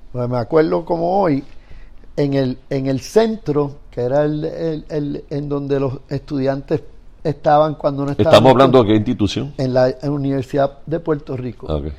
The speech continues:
Speaker 1: En, en el centro
Speaker 2: De
Speaker 1: se-,
Speaker 2: estudiantes,
Speaker 1: de
Speaker 2: eh,
Speaker 1: estudiantes.
Speaker 2: sí, sí.
Speaker 1: Se, se, se pusieron pantalones y salieron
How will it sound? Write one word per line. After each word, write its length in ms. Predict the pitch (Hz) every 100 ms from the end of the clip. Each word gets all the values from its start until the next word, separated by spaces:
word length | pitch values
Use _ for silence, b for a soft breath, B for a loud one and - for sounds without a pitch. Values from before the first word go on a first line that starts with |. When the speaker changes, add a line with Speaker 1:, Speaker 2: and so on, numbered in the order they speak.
| b b b
Speaker 1:
En, 240 | 131 127 -
en 180 | - 135
el 120 | 139
centro 680 | 135 - 226 240 - 160 160
Speaker 2:
De 120 | - 110
Speaker 1:
se-, 60 |
Speaker 2:
estudiantes, 600 | - 107 127 101 - 78
Speaker 1:
de 40 | 131
Speaker 2:
eh, 80 | -
Speaker 1:
estudiantes. 680 | 110 143 180 160 - 120
Speaker 2:
sí, 200 | - -
sí. 0 | - b b b
Speaker 1:
Se, 400 | - 147 147 151
se, 320 | 147 156 147 143 -
se 100 | 165
pusieron 460 | 151 151 - 156 175
pantalones 760 | - 208 180 208 202 226 208 160
y 100 | 143
salieron 800 | - 127 127 147 170 180 151